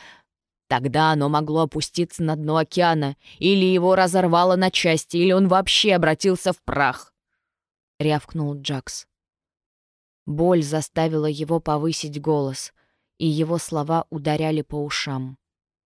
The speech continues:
Они жалили сильнее, чем слёзы, застилающие глаза. «Думаешь, я не продумал такой вариант?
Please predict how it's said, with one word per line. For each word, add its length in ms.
Они 320
жалили 440
сильнее, 580
чем 260
слёзы, 520
застилающие 960
глаза. 500
«Думаешь, 560
я 140
не 140
продумал 560
такой 380
вариант? 540